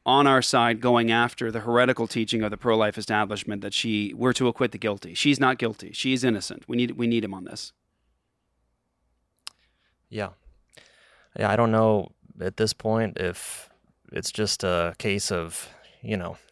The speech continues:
Speaker 2: phantom limb, <laughs> you know, where you have s-, something needs to be amputated and
Speaker 1: Mm-hmm.
Speaker 2: then you still feel like you have an arm there,
Speaker 1: Yeah.
Speaker 2: even though it's not there.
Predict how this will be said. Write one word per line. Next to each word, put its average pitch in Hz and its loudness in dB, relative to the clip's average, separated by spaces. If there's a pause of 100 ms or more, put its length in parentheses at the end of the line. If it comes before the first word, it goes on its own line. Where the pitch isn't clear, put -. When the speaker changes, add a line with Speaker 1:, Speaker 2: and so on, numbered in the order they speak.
Speaker 2:
phantom 110 0
limb, 113 4 (240)
<laughs> - 0
you 123 -8
know, 123 6
where 107 6
you 98 0
have 104 2
s-, - -16
something 110 -2
needs 104 0
to 110 -8
be 98 -2
amputated 117 2
and 95 0
Speaker 1:
Mm-hmm. 95 2
Speaker 2:
then 95 -4 (360)
you - -14
still 95 -4
feel 101 2
like 98 -4
you 98 -4
have 101 2
an 92 -6
arm 104 0
there, 110 -2
Speaker 1:
Yeah. 117 0
Speaker 2:
even 104 0
though 101 4
it's - -4
not 101 0
there. 117 2